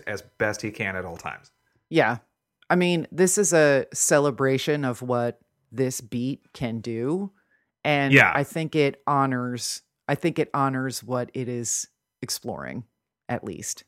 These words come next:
Speaker 2: That's really more what I meant to say. Like, you know, it's
Speaker 1: Yeah.
Speaker 2: just sort of taking stuff and being like, "What? An issue?" Yeah. But I don't think he does that. And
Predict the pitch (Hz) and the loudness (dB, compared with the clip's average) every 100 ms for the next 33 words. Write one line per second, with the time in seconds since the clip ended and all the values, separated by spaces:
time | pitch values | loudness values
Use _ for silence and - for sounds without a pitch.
0 | - 147 139 - 120 143 135 123 123 120 | 4 4 4 -4 -2 0 0 0 -4 -4
1 | 113 113 117 107 117 - 107 104 101 107 | -4 -6 -6 -8 -8 -6 -6 -6 -6 -6
2 | - _ _ 117 - - 139 90 92 - | -10 _ _ -18 -18 -12 -8 -8 -10 2
3 | 151 123 90 160 - 185 147 - - 143 | 8 8 6 2 2 2 2 0 -2 -2
4 | - 165 - 185 180 151 135 139 127 123 | 0 -4 2 4 4 0 -2 -2 -2 -4
5 | 120 - _ 247 233 120 - _ _ _ | -6 -10 _ 2 4 4 0 _ _ _
6 | _ _ _ _ _ _ _ 135 135 131 | _ _ _ _ _ _ _ -6 -2 -2
7 | - 175 185 180 - 139 98 110 - _ | 0 0 0 -2 -2 0 2 -2 -8 _
8 | _ - 117 143 131 131 127 123 127 120 | _ -18 0 2 4 4 2 0 -2 -2
9 | 127 113 127 - 127 104 101 - 170 185 | -4 -4 -8 -8 -10 -6 -6 0 6 8
10 | 202 214 - 123 123 | 8 2 -6 -4 -6